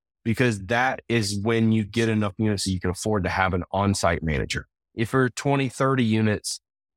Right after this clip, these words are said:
it's usually too small to have someone on-site managing it. So you still have to have, have to have a property manager doing that. And you're dealing with the same thing we're talking about right now, just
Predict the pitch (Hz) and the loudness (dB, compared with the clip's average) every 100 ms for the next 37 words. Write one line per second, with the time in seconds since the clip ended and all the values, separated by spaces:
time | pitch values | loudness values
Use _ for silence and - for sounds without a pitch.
0 | - 110 - 127 117 113 - 123 - 117 | -2 0 2 2 4 0 0 -2 0 2
1 | 104 95 95 85 104 95 90 87 95 95 | 2 2 0 0 0 0 0 0 0 2
2 | 95 90 78 95 110 110 127 131 - 85 | 2 0 2 4 4 4 2 2 0 -2
3 | 82 107 98 92 92 90 80 _ _ _ | 0 0 0 0 0 -2 -2 _ _ _
4 | 98 87 87 78 73 - 92 87 85 85 | -4 -2 -2 -2 -4 0 0 0 0 2
5 | 104 117 117 113 117 113 110 113 - _ | 4 4 2 2 2 2 0 -2 -4 _
6 | _ _ 131 143 135 147 143 123 104 - | _ _ 2 4 4 2 2 0 -2 0
7 | 127 113 117 113 107 104 117 101 101 95 | 2 2 0 0 0 0 -2 -2 0 0
8 | 76 82 131 127 95 95 | 0 0 2 2 0 -6